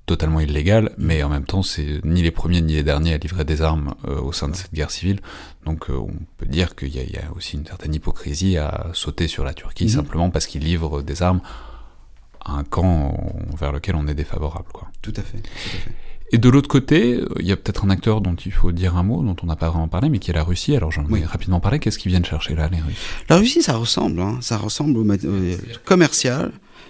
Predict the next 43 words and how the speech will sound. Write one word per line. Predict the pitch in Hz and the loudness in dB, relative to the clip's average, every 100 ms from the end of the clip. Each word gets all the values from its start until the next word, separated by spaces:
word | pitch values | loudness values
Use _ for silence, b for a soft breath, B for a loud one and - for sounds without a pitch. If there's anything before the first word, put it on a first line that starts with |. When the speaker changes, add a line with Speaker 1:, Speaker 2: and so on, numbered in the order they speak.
| B | B
Speaker 2:
commercial, | 135 135 - 73 78 - | 0 0 0 -2 -2 0
le | 107 135 | 0 0
passage, | 170 - - 131 120 101 - _ 80 | 0 0 -2 -4 -4 -6 -10 _ -10
euh, | 87 | -10
à | |
travers | - 110 113 | -8 -8 -8
ce | - 104 | -8 -8
ventre | 107 90 101 | -6 -6 -4
mou | 107 113 107 | -2 -2 -2
vers | 110 104 98 | -2 -2 -2
une | 101 | -4
Afrique | 98 - 110 - | -6 -6 -8 -10
qui | - 78 | -12 -8
est | 76 - | -8 -6
manifestement, | 80 101 147 220 185 156 127 - 92 95 78 - - 80 | 0 6 10 10 8 4 -4 -6 -4 -4 -6 -10 -16 -12
euh, | 80 80 80 73 71 | -8 -6 -6 -6 -10
d'une | 113 98 101 | -4 2 2
importance | - - 95 | 2 -2 -6
croissante | - - 98 95 85 - | -8 -6 -4 -4 -6 -8
dans | 71 78 | -10 -8
les | 78 78 - | -6 -8 -12
dix, | - 92 92 | -8 -6 -6
vingt | - 87 | -4 -2
dernières, | 80 76 82 82 | -2 -4 -6 -6
prochaines | - - 101 87 | -6 -2 0 2
années | 92 92 | 2 2
pour, | - 120 | -2 -10
pour | - 69 | -8 -6
la | |
Russie. | 76 78 117 170 - B B B B B B B | -4 -2 2 2 0 B B B B B B B
Et | - | 2
c'est | - 180 | 6 6
aussi | - - 175 170 | 4 2 2 4
une | 120 | 6
façon | 117 123 - - 135 143 139 | 4 2 2 4 6 6 4
d'obtenir | - 92 - 107 113 104 | 2 -2 4 6 8 6
une | 92 | 4
plateforme, | - 98 - 110 101 110 | 4 2 2 0 4 2
j'allais | 104 90 90 | 2 0 0
dire, | 107 98 92 | 0 -2 -2
idéologique | - 104 95 92 107 - | 0 4 4 4 0 -4
pour | - 92 | -8 0
venir, | 92 104 110 | 4 4 2